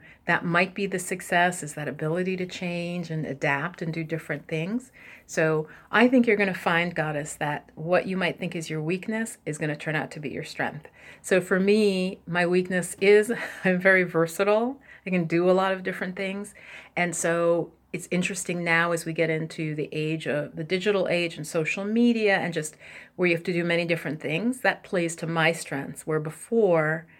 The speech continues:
sort of like, you can do so many different things and you do so many different things could be seen as a negative. And it was certainly when I was growing up.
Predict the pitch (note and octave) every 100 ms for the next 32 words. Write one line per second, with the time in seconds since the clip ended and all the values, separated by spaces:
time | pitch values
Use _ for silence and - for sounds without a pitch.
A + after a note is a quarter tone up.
0 | - - - _ - F3+ E3 D#3 C#3+ -
1 | D#3 F#3+ G3 A#3+ G4 E4+ C#4 E3 D#3+ F3
2 | C#3+ E3+ E3 D3 D3+ F#3 G#3 F#3+ E3 D#3
3 | D#3 D#3 C3+ D#3+ - F3+ F3 E3+ E3 -
4 | F3 D#3+ D#3+ D#3 D3 D3 - D#3 F3 -
5 | E3+ E3 C#3 - - D#3 C#3 C#3 - D3
6 | C#3+ C#3+ A#2 -